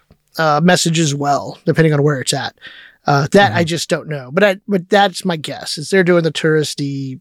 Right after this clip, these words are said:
Speaker 1: New York thing.
Speaker 2: I gotcha. That make-, and that makes sense because they even have that, like, "All right, we're in New York. It's Christmas. What do you wanna do? Hey, let's go see the Christmas tree." And so, like, they are checking off lists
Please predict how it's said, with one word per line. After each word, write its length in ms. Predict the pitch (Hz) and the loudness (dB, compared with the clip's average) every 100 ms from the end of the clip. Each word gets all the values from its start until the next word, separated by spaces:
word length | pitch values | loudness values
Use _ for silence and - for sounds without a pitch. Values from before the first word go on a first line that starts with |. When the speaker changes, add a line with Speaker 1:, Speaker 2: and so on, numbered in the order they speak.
| - | -6
Speaker 1:
New 120 | 151 | -4
York 300 | 143 127 - | -4 -6 -12
thing. 220 | - - - - _ _ _ _ | -16 -16 -20 -20 _ _ _ _
Speaker 2:
I 100 | 147 156 | -2 0
gotcha. 380 | 113 95 104 95 | 0 -2 -8 -2
That 120 | 170 | 0
make-, 160 | 165 170 | 0 0
and 100 | 180 | 2
that 80 | 240 | 2
makes 180 | 202 - | 2 0
sense 260 | 151 143 | -2 -2
because 240 | - 165 143 | -2 -2 0
they 100 | 151 | 0
even 160 | 151 | 0
have 260 | 131 143 135 | 0 2 0
that, 200 | 131 110 | -2 -2
like, 300 | 117 110 107 _ _ _ | -4 -6 -8 _ _ _
"All 120 | 165 | 4
right, 240 | 208 185 143 | 4 4 0
we're 140 | 190 | -2
in 80 | 208 | 0
New 80 | 196 | 0
York. 360 | 190 214 165 170 | 0 -2 -2 -4
It's 100 | - | 0
Christmas. 500 | 196 190 160 135 131 | 2 2 0 -2 0
What 120 | 220 | 2
do 20 | |
you 80 | 208 | 2
wanna 140 | 196 | 2
do? 400 | 165 185 156 107 | 2 0 -2 -2
Hey, 160 | 160 214 | 0 2
let's 140 | 190 | 2
go 100 | 226 | 0
see 120 | 214 220 | 0 0
the 80 | 208 | 2
Christmas 300 | 226 185 - | 2 2 2
tree." 340 | 175 143 120 | 2 2 0
And 120 | 107 | 0
so, 140 | 107 131 | 0 2
like, 320 | 123 120 - _ - | 2 0 -8 _ -2
they 200 | 143 147 | 2 4
are 100 | 135 - | 2 0
checking 460 | - 170 - 139 | 0 0 0 0
off 260 | 127 123 - | 0 0 -2
lists 680 | 117 127 110 - - - | -4 -4 -2 -4 -6 -10